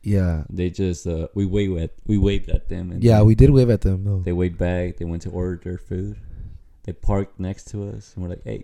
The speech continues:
Speaker 2: get closer."
Speaker 1: Yeah, like,
Speaker 2: <laughs>
Speaker 1: "Yeah, pull up." <laughs>
Speaker 2: <laughs>
Speaker 1: Yo, that was, that was a funny, man.
Speaker 2: Yeah.
Speaker 1: Y-,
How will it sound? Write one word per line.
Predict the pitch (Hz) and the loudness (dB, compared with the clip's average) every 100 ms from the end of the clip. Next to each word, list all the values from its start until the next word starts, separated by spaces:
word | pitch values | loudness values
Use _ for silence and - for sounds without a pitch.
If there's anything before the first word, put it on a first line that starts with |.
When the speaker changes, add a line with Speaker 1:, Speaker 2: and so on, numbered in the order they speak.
| - | -14
Speaker 2:
get | 101 104 | -14 -10
closer." | - 107 - - - - | -6 -6 -8 -12 2 8
Speaker 1:
Yeah, | 147 143 | 8 8
like, | 110 110 | 2 0
Speaker 2:
<laughs> | 156 | 0
Speaker 1:
"Yeah, | 151 | -2
pull | - 143 175 | -4 -4 -4
up." | 117 | -2
<laughs> | |
Speaker 2:
<laughs> | 117 113 - 165 147 139 131 - - - - - - - - | 2 4 8 10 10 8 4 2 -2 -12 -12 -12 -8 -8 -8
Speaker 1:
Yo, | 113 117 117 | -6 -4 -2
that | 131 | 0
was, | 127 117 98 - - - | 2 2 0 -6 -12 0
that | 107 | 2
was | 107 | 2
a | 98 | -2
funny, | - 92 92 | -6 -6 -6
man. | 90 92 92 92 92 - - - - | -6 -6 -6 -6 -10 -14 -20 -20 -8
Speaker 2:
Yeah. | 113 131 - 123 - - 127 | -4 -4 -6 -14 -18 -12 -6
Speaker 1:
Y-, | 127 | -6